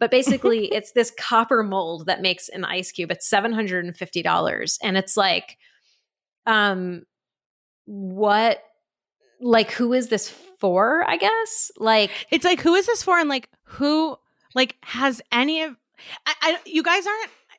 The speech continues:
Speaker 2: I need, if you're not in your car right now listening to this, and you're just at home and you're listening while you work,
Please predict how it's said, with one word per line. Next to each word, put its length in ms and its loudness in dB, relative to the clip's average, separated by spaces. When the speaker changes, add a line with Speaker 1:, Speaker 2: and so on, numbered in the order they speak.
Speaker 2:
I 100 0
need, 320 -2
if 120 -2
you're 120 0
not 320 2
in 120 0
your 120 2
car 300 2
right 180 -2
now 220 -4
listening 360 -10
to 40 -20
this, 280 -20
and 60 -2
you're 100 2
just 220 0
at 80 -6
home 380 4
and 80 0
you're 100 0
listening 340 -2
while 120 -2
you 120 -6
work, 520 -8